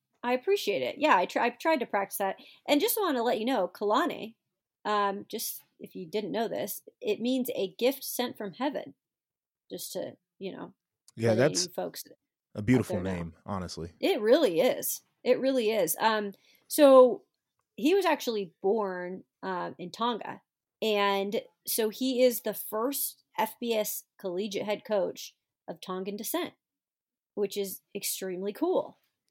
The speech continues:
Speaker 2: It is.
Speaker 1: So I don't think a lot of people really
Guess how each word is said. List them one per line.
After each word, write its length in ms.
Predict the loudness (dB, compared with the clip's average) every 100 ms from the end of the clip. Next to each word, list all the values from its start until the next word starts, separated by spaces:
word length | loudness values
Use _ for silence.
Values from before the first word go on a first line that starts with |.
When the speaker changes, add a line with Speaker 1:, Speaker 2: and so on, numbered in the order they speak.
| -8
Speaker 2:
It 120 | -2
is. 200 | 0 -2
Speaker 1:
So 600 | -2 0 0 0 -2 -4 _ -4
I 100 | -2
don't 260 | -2 -6 -4
think 140 | -2
a 40 | 0
lot 300 | 0 2 2
of 80 | 0
people 560 | -2 -2 0 0 0
really 600 | -2 -2 -2 -4 -8 -10